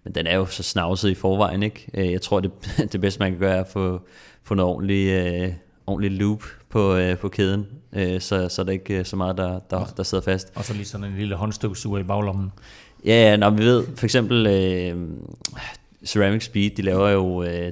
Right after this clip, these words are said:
Speaker 1: deres, øh, ufo drip og nogle andre ting, som, øh, de har en, der hedder, er det Wet Drip, den hedder? Som, som er sådan noget specielt noget, der gør, at den ikke,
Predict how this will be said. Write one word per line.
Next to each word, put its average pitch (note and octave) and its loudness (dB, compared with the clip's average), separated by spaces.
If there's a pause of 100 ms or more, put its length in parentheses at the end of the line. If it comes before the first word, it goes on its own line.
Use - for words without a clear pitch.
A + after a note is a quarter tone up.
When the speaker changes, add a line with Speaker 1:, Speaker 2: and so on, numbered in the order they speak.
Speaker 1:
deres, F2 -4
øh, E2+ -2
ufo F#2+ -4 (140)
drip F#2 -2
og F#2 -6
nogle F2+ -2
andre F#2 -2 (240)
ting, - -4
som, F#2+ 0
øh, F2 -2 (120)
de G#2 -4
har G2 0
en, G2 -4
der G2 0
hedder, F#2 -2
er - -6
det F#2+ -2
Wet G#2 0
Drip, G2+ -2 (260)
den G2+ -8
hedder? F#2 -4 (680)
Som, F#2+ 2
som G2 -2
er F#2+ 2
sådan - -4
noget G2+ 2
specielt G#2 0
noget, G2 0
der G2 0
gør, F#2+ 2
at F#2+ 0
den F#2+ -2
ikke, F#2 -6